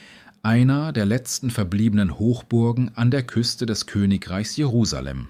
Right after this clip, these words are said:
Akkon, eine befestigte Hafenstadt, entwickelte sich schnell zum neuen militärischen und administrativen Zentrum der christlichen Präsenz im Heiligen Land.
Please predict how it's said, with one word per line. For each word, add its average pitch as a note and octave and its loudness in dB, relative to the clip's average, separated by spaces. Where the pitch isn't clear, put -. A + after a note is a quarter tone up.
Akkon, D#3+ -4
eine A2 2
befestigte G#2 -4
Hafenstadt, C3 -6
entwickelte C3+ 2
sich F#2 -6
schnell G#2+ 0
zum F#2+ 0
neuen A2+ 2
militärischen A#2+ 0
und A2 0
administrativen A2+ 0
Zentrum A#2 -4
der G2+ -4
christlichen C3 -4
Präsenz G2 -4
im G2 -4
Heiligen G2 -2
Land. F2 -4